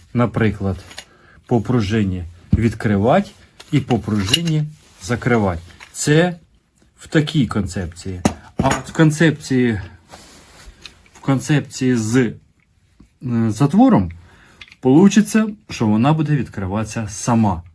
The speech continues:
І закривати треба буде помагати трошки теж боковою лапкою, яка буде приварена от до цієї ножки. Ну ось, в принципі,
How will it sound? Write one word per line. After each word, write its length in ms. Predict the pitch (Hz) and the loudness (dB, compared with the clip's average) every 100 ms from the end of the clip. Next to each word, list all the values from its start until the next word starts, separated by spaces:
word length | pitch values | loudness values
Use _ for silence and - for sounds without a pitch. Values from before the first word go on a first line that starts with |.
| _ _ _ _ _ - | _ _ _ _ _ 0
І 240 | 135 107 78 - - | 2 2 0 -10 -12
закривати 640 | 95 107 107 117 147 170 - | -6 -6 -2 -2 0 -2 -4
треба 260 | - 120 139 | -6 -4 -2
буде 240 | 107 101 | -4 -4
помагати 520 | 87 104 98 95 113 107 | -4 -2 -2 -2 -4 -6
трошки 520 | - 104 104 - 104 - _ _ _ | -6 -8 -8 -10 -12 -14 _ _ _
теж 260 | 113 120 127 | -4 -4 -4
боковою 800 | 113 92 82 95 90 101 95 92 - _ _ | -6 -6 -8 -6 -2 -2 -2 -6 -14 _ _
лапкою, 580 | 98 101 85 - 87 87 | -4 -2 -4 -8 -10 -8
яка 280 | 90 82 120 | -8 -6 -6
буде 180 | 131 113 | -6 -10
приварена 680 | - 85 90 98 104 101 98 - - _ | -8 -6 -4 -4 -6 -6 -10 -18 -20 _
от 220 | 98 123 113 | -4 -2 -2
до 100 | 85 | -8
цієї 460 | - 90 90 98 | -8 -8 -6 -6
ножки. 400 | 85 78 73 - - _ _ _ _ | -6 -6 -8 -16 -20 _ _ _ _
Ну 120 | 120 131 | -2 0
ось, 140 | 147 | 0
в 40 | |
принципі, 580 | - 143 135 147 139 135 | -2 -2 -2 -6 -4 -6